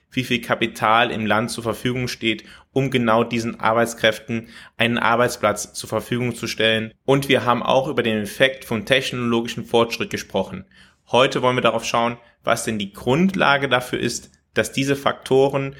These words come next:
zum Wohle der Menschen, zum Wohle einer Volkswirtschaft einen möglichst hohen Output erzeugen können.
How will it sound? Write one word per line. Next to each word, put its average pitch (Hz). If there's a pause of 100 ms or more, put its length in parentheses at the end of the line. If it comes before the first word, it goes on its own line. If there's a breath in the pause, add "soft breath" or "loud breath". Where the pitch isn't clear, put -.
(140)
zum 107
Wohle 151
der 110
Menschen, 123 (160 loud breath)
zum 117
Wohle 139
einer 110
Volkswirtschaft 127 (220 loud breath)
einen 110
möglichst -
hohen 120
Output 120
erzeugen 95
können. 87